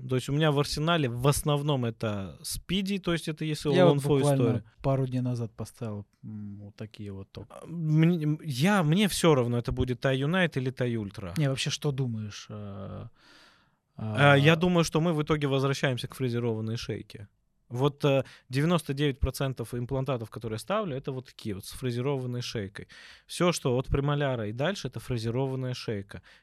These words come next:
Speaker 1: Есть нюансы у рядом располагающихся имплантатов, да, например, два премоляра двумя фрезерованными шейками спротезировать не получится, слишком близко. Платформа широкая под моляр. Плюс еще в чем? У Нобеля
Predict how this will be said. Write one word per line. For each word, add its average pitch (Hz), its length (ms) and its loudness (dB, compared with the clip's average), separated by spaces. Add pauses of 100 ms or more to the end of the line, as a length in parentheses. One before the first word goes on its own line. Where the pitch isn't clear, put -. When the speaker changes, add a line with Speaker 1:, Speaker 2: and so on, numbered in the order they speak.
Speaker 1:
Есть 165 260 2
нюансы 147 720 2 (500)
у 127 220 4
рядом 139 320 6
располагающихся 135 920 -2
имплантатов, 165 640 -2
да, 139 140 -2
например, 127 380 -2
два 131 240 2
премоляра 135 640 0 (360)
двумя 127 280 2
фрезерованными 135 720 2
шейками 151 420 0
спротезировать 127 680 -2
не 127 80 -2
получится, 123 540 -4
слишком 120 480 -4
близко. 117 360 -6
Платформа 110 520 -4
широкая 123 580 -2
под 107 200 -6
моляр. 110 440 -2 (720)
Плюс 175 280 4
еще 175 220 2
в - 60 -8
чем? 117 320 4 (280)
У 139 120 4
Нобеля 139 600 4